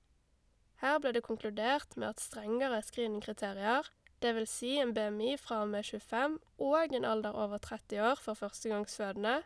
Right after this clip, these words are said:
er nærmest de kravene som gjelder for prioritering i helsetjenesten. Dette testalternativet oppleves likevel av en del fagmiljøer som for snevert, der man vil miste flere med svangerskapsdiabetes enn man klarer å finne.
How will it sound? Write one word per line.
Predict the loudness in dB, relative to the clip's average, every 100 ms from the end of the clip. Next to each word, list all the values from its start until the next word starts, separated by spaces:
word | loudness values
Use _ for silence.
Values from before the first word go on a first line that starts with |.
| -8 _ _ 0
er | 2
nærmest | 4 4 2 -2 -2 -4
de | -2
kravene | 2 4 4 0 0 0
som | -2 -2
gjelder | 0 -2 -2
for | -4
prioritering | -4 -4 -6 -4 2 2 4 2 0
i | -2
helsetjenesten. | -4 -4 -8 -8 -8 -10 -10 -10 _ _ _ _ _ _ _ _ _
Dette | -4 -2 -4 -4
testalternativet | -4 -2 -2 -2 -2 -2 -2 -2 2 2 2 -2
oppleves | -4 -2 0 0 -4 -6
likevel | -8 -2 0 2
av | 4 2
en | 2
del | 0 0
fagmiljøer | -2 -2 0 0 0 0 -2 -4
som | -4 -6
for | -2 -4 -2
snevert, | -4 0 0 2 0 0 -4 -20 -4
der | 0 2
man | 4 4
vil | 4 2
miste | 0 -2 0 0 0
flere | -2 0 2 0
med | -2
svangerskapsdiabetes | -2 -4 -4 -4 -6 -4 -6 -4 -6 -2 0 0 -4 -2
enn | 0
man | 0
klarer | -2 -2 0 -2 -4
å | -8
finne. | -8 -6 -6